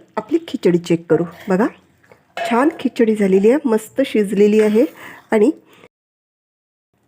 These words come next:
टेक्स्चर बघू शकता तुम्ही, खूप मस्त अशी ही खिचडी इथे तयार झालेली आहे. आता आपण गॅस बंद करून घेऊ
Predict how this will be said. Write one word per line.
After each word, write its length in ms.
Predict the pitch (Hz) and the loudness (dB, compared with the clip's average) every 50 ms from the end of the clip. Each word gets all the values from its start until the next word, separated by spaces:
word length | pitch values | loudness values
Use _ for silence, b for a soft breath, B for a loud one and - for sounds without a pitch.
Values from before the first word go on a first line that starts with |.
| _ _ _ _ _ _ _ _ - | _ _ _ _ _ _ _ _ -4
टेक्स्चर 320 | 202 196 - - 233 208 | -4 -4 -4 -2 -2 -2
बघू 200 | 196 196 190 196 | -2 -2 -4 -6
शकता 280 | 190 220 208 - - 208 | -6 -6 -4 -4 -4 -2
तुम्ही, 220 | 208 214 220 294 339 - _ _ _ - | 0 0 0 -2 -2 -6 _ _ _ -12
खूप 240 | - - 269 - | -10 -10 -6 -4
मस्त 420 | 269 226 214 220 233 - - - 339 | -2 0 0 0 -2 -4 -4 -2 -2
अशी 280 | 302 269 - - - - - | 0 0 -2 -4 -8 -8 -8
ही 120 | - - 294 - | -10 -10 -10 -10
खिचडी 380 | - - - - 240 214 180 147 - - _ _ | -10 -16 -4 -2 0 0 0 -2 -4 -8 _ _
इथे 180 | - 208 - 285 - - | -14 -12 -10 -8 -6 -4
तयार 300 | 208 175 165 156 160 165 | -2 -2 -2 -2 -4 -4
झालेली 400 | 175 170 170 170 170 160 165 165 | -4 -4 -4 -2 -2 0 0 0
आहे. 200 | 165 165 160 170 b b b b b b b b | 0 -2 -6 -8 b b b b b b b b
आता 240 | - 208 - - 247 | -10 -8 -6 -4 -4
आपण 220 | 277 269 - 196 190 - - 190 190 | -4 -4 -4 -6 -6 -6 -6 -2 0
गॅस 260 | 208 190 202 196 - - _ _ _ - | 2 2 0 0 -6 -14 _ _ _ -4
बंद 260 | 214 208 196 208 233 | -2 0 0 2 0
करून 320 | 285 - 262 208 196 190 | 0 2 2 2 0 0
घेऊ 180 | 180 190 262 | 0 -2 -2